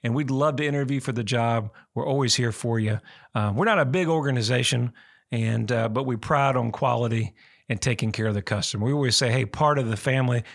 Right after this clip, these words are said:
we like to make you part of the family." You know, we're proud sponsors of the Vols. You're a Tennessee realtor. Um, Vols for life, no question. And, uh, you know, we're always proud to be working with those guys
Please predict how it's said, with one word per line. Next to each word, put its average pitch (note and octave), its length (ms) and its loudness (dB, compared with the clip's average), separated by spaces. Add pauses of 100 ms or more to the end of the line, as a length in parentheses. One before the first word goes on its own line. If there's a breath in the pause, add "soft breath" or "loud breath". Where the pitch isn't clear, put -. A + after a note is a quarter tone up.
(120)
we B2+ 80 0
like A#2 160 0
to A#2+ 80 -2
make G#2+ 240 -2
you G#2+ 80 -4
part G#2 220 -4
of G2+ 80 -4
the G2+ 80 -4
family." G2+ 340 -4 (320 loud breath)
You C3+ 80 2
know, E3 100 4
we're D3+ 100 2
proud D#3+ 300 2
sponsors C#3+ 540 0
of C3 140 0
the A#2 80 -2
Vols. A#2 500 0 (400 loud breath)
You're F3+ 260 0
a E3 40 -2
Tennessee D3+ 420 0
realtor. B2 640 0 (280 loud breath)
Um, G#2 560 -2
Vols D3 440 2
for C3 180 -2
life, B2 320 0
no B2 140 0
question. A2+ 600 -2 (460 loud breath)
And, A2 480 -2
uh, G#2+ 320 -2 (320)
you A2 120 -4
know, G2+ 120 -2
we're G#2+ 140 -2
always A2+ 260 -2
proud A2 240 -2
to G#2 80 -2
be G#2+ 100 -2
working G#2+ 300 -4
with G#2 140 -4
those G#2 200 -2
guys G#2+ 460 -2